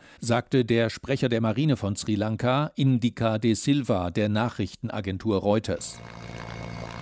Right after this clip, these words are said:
Auf Filmmaterial, das von Reuters verbreitet wurde, war zu sehen, wie Hubschrauber Wasser über dem Brandherd abwarfen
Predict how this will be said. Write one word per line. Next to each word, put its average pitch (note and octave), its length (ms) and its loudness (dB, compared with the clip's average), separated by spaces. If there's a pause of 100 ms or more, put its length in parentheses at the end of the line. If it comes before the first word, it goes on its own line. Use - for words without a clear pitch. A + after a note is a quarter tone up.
Auf G#2 180 -2
Filmmaterial, A2 760 4
das A2+ 160 0
von A#2 160 -2
Reuters A2 380 0
verbreitet A2+ 560 0
wurde, B2 280 2
war A2+ 180 2
zu - 120 -4
sehen, A#2+ 380 2
wie A#2+ 100 2
Hubschrauber G#2+ 800 0
Wasser A2+ 260 0
über G#2 220 0
dem G#2+ 180 0
Brandherd A2 580 -2
abwarfen A2+ 640 0